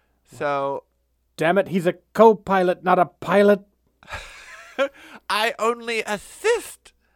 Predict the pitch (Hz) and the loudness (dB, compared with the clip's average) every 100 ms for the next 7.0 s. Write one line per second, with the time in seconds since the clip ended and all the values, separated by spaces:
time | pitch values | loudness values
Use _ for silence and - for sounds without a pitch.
0 | - 120 - - 784 906 880 807 - 180 | -8 -8 -10 -18 -18 -16 -18 -10 -8 -4
1 | 190 330 349 254 185 185 262 196 156 147 | -2 0 0 0 4 8 8 6 2 -2
2 | 127 127 170 254 294 180 165 127 101 123 | -2 0 0 2 2 4 2 -2 -8 -12
3 | 151 135 123 127 160 113 107 127 170 _ | -8 -8 -8 -8 -6 -8 -10 -14 -16 _
4 | _ 151 185 330 339 359 - 233 - 202 | _ -6 -4 -4 -4 -6 -2 -2 2 0
5 | 185 156 - 156 190 170 160 123 - 165 | 0 -10 -6 -4 -2 0 0 0 0 0
6 | 233 202 170 156 131 135 156 113 101 | 0 -4 -4 -6 -4 -2 -2 -4 -12